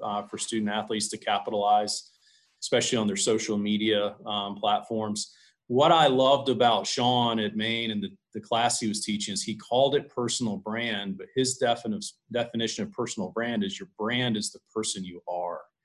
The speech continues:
right? Not what your Twitter account says, you know, or not what you say, it's what you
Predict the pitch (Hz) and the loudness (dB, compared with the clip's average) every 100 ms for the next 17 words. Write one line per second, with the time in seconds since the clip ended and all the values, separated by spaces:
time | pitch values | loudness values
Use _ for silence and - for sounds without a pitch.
0 | _ _ - 98 98 92 - _ _ - | _ _ -6 -4 -4 -6 -12 _ _ -8
1 | 107 107 113 214 - - 101 190 - - | -2 0 0 -2 -10 -8 -6 -8 -10 -2
2 | 104 98 98 90 85 - 87 82 82 - | 0 -2 -4 -6 -4 -4 -4 -6 -10 -12
3 | - 104 92 92 95 104 104 - 104 101 | -8 -6 -4 -4 -2 -2 -2 -4 -6 -6
4 | 101 98 98 131 123 98 92 104 101 90 | -6 -4 0 2 2 0 -2 -8 -10 -16